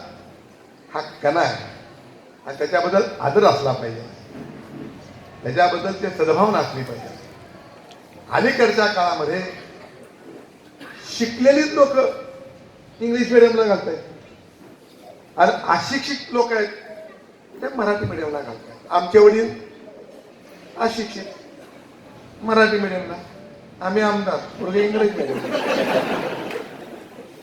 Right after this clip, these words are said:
पण आता सगळ्यांच्या लक्षात आलंय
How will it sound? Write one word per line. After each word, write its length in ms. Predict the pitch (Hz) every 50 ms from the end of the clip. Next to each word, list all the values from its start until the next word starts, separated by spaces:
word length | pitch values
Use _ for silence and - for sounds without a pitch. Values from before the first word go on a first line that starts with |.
| - - - - - - - - - - - - 277 - - - - - - - 466 - - - - - - - - - - - - - - - - - - - - - -
पण 100 | 180 208
आता 460 | - - - 143 160 - - 277 262
सगळ्यांच्या 480 | - 226 214 226 247 269 269 247 262 247
लक्षात 380 | 226 220 - - 220 208 196
आलंय 260 | 190 175 170 185 214